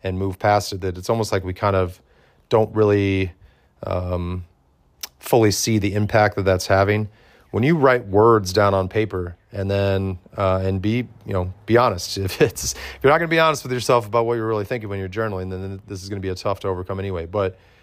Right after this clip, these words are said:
if you are truly honest with yourself and you are writing down these thoughts in your head on paper, I challenge you to read that back to yourself. And now when you read it back,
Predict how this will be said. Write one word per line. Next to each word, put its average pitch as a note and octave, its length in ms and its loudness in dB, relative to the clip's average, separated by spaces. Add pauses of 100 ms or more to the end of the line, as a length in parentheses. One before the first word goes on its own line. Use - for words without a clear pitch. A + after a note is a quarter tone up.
(320)
if - 100 -6
you E3+ 80 6
are E3+ 60 8
truly D3+ 280 4
honest B2 260 2
with G2+ 100 -4
yourself G2 380 0
and G2+ 80 -8
you A#2+ 120 0
are A2 80 2
writing A2 320 0
down G#2+ 240 0
these G2 180 -8
thoughts G2+ 320 -2
in G2 60 -12
your F#2 100 -8
head G2 320 -4
on G#2 240 -2
paper, F#2 460 -8 (680)
I - 60 -6
challenge D#3 340 2
you D3 80 0
to A2 60 0
read A2+ 340 -4
that G#2+ 240 2
back G2 260 0
to - 80 -14
yourself. F2+ 520 -10 (640)
And G#2 200 -4
now B2+ 360 6
when A#2 280 -2
you A2 120 -2
read B2+ 200 -2
it C#3 120 -2
back, A2+ 500 2